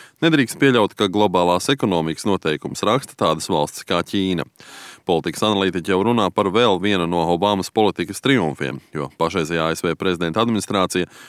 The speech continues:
plašus tirdzniecības līgumus bija nosaukusi par vienu no savas darbības prioritātēm. Tagad līgums ir jāratificē visām iesaistītajām valstīm. Kā norāda britu raidsabiedrība B B C, veiksmīgas ratifikācijas gadījumā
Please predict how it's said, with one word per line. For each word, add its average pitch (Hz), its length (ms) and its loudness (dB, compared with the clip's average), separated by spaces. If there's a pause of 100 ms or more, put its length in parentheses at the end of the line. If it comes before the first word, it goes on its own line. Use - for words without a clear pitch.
(180)
plašus 123 360 0
tirdzniecības 113 560 0
līgumus 90 440 0
bija 120 180 2
nosaukusi 92 560 -2
par 101 180 0
vienu 85 280 0
no 80 100 -2
savas 80 260 -2
darbības 73 480 -4
prioritātēm. 71 800 -4 (840)
Tagad 180 240 4
līgums 135 340 4
ir 113 120 4
jāratificē 101 580 0
visām 92 380 0
iesaistītajām 87 640 0
valstīm. - 420 -2 (220)
Kā 71 100 -8
norāda 78 360 -2
britu 98 260 -2
raidsabiedrība 98 640 0
B 104 80 2
B 101 160 0
C, 139 180 0 (240)
veiksmīgas 98 580 -2
ratifikācijas 98 720 0
gadījumā 127 440 2